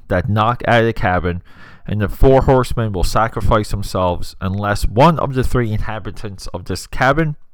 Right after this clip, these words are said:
two men and one girl, kill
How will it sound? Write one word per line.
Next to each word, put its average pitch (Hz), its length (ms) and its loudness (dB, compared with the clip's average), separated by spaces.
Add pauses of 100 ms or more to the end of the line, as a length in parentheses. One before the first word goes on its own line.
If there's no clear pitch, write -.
(460)
two 165 200 0
men 131 440 0
and 101 200 -4
one 120 280 0 (320)
girl, 95 460 4 (680)
kill 123 460 2